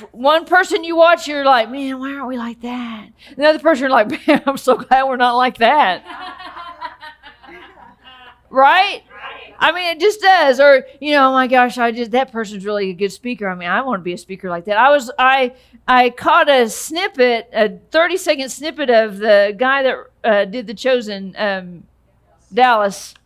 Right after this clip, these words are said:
Speaker 1: <laughs> That's funny. Sorry. Anyway,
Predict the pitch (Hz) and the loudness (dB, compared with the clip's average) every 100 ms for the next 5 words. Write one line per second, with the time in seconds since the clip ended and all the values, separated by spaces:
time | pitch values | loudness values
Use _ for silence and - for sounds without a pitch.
0 | _ _ - _ _ _ _ _ _ _ | _ _ -20 _ _ _ _ _ _ _
1 | _ _ _ _ _ _ _ - 277 247 | _ _ _ _ _ _ _ -16 -16 -14
2 | - 247 226 - _ _ _ _ _ _ | -12 -10 -12 -20 _ _ _ _ _ _
3 | - - 240 220 _ _ _ - 277 214 | -16 -12 -12 -12 _ _ _ -4 0 -2